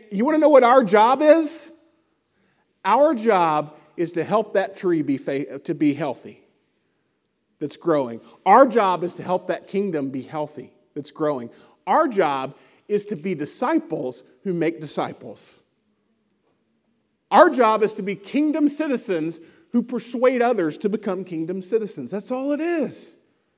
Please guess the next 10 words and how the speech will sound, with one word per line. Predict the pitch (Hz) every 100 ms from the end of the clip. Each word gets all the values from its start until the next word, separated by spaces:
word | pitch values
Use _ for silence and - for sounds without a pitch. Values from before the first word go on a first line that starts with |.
| _ _ _ _ _ _ _ _ _ _ _ _ -
And | 254
it's | 254 247 240
amazing | 247 247 254 277 320 339 330 220 233 202 196 196 - _ _ _ _
the | - 208
fulfillment | - 240 - - - 311 359 349 262 185 185 -
and, | 208 226 233 233
and | 254
just | 226 302 -
the | 294
joy | 214 170 175 247 381 415 247 214 294